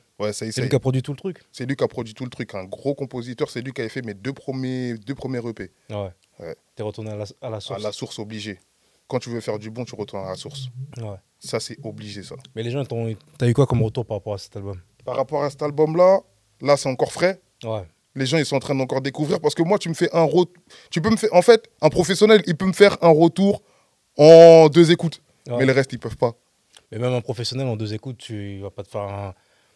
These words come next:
Speaker 1: Quelqu'un qui connaît vraiment bien la musique, qui a l'oreille
Speaker 2: Ouais.
Speaker 1: musicale, bien sûr qu'il peut me faire.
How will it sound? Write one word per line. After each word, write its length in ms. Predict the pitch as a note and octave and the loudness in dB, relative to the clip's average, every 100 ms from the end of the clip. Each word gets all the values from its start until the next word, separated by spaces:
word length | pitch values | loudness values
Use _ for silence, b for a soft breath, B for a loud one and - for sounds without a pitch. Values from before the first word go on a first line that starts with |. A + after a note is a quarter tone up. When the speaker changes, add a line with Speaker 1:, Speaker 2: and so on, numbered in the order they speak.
| _ | _
Speaker 1:
Quelqu'un 240 | F3 E3+ | 4 6
qui 140 | A3+ F#3 | 2 4
connaît 220 | F#3 F3 | 6 6
vraiment 260 | D3 G#3 G#3+ | 6 4 6
bien 140 | G#3 | 6
la 100 | G3+ | 6
musique, 260 | G3+ G3+ A3 | 4 0 4
qui 80 | |
a 40 | F#3 | 6
l'oreille 260 | G3 A3+ | 6 6
Speaker 2:
Ouais. 60 | G3+ | 4
Speaker 1:
musicale, 340 | G3+ G3 A3 | -2 2 2
bien 180 | C3 C#3+ | 2 -4
sûr 180 | C#3+ D#3 | -6 -8
qu'il 120 | C3 | -8
peut 80 | C3 | -8
me 80 | B2+ | -6
faire. 160 | C3 | -6